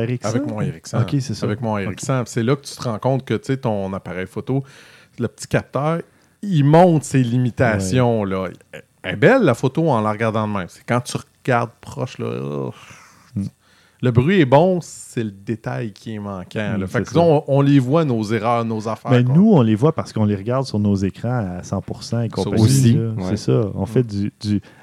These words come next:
Speaker 1: en, en anglais, du pixel peeping, là.
Speaker 2: Ah
Speaker 1: On
Speaker 2: ouais, ben on devrait pas, mais
Speaker 1: Ben
Speaker 2: on
Speaker 1: non.
Speaker 2: le fait pareil.
Speaker 1: Mais oui. Mais bon. Tout ça pour dire que c'est ça.
Speaker 2: Hmm.
Speaker 1: Et, comme on disait tantôt, de toute façon, c'est difficile de se tromper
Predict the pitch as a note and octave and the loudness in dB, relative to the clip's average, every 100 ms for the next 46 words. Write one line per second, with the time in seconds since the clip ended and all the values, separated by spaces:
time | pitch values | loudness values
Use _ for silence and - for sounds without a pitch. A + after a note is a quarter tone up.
0 | - G#2 G2 - A#2 G#2+ G#2+ G2+ G2+ C3 | -2 0 0 -2 -4 0 0 -2 0 -2
1 | B2 G2 - A2+ - C3+ C3 C3 G#2 - | -2 -4 -4 -4 0 0 0 -4 -4 -2
2 | C3 E3 C#3+ B2 A2 G2+ F#2+ G2 G2+ G2 | -2 0 2 2 2 2 -2 -4 -6 -8
3 | F2 F2+ F2 A2+ B2+ A2+ G2 G2+ A#2 G2+ | -10 -12 -8 -4 0 2 2 2 0 -2
4 | E2+ E2+ F2+ A#2+ A2+ G2 - _ _ _ | -4 -8 -6 -4 -2 -4 -10 _ _ _
5 | - G2+ F#2 C3 _ _ _ _ _ _ | -8 -6 -6 -14 _ _ _ _ _ _
6 | - D#3+ D#3+ C3+ G#2+ F#2+ G#2 G#2+ - G2 | -8 -4 -2 -2 -4 -2 -2 -4 -6 -6
7 | F#2+ F#2 F#2+ F#2+ - - A2+ - _ _ | -6 -6 -8 -8 -10 -10 -10 -12 _ _
8 | G#2+ A2 B2+ C#3+ C#3 - _ - F3+ G3+ | -12 -4 -4 -2 -6 -10 _ 0 4 4
9 | G3 A#2 B2 C#3 A2 - B2+ A2+ - - | 4 2 2 4 2 2 0 0 -2 0
10 | G#2 - A2 A2+ - _ _ _ _ _ | 0 0 -2 -2 -6 _ _ _ _ _
11 | _ - - C#3+ C3+ A#2+ - E3 E3+ A#2 | _ -20 -2 0 0 -4 -4 -2 0 0
12 | - - G#2+ - A#2 A#2+ A#2+ | -2 -4 -4 -2 -2 -2 -6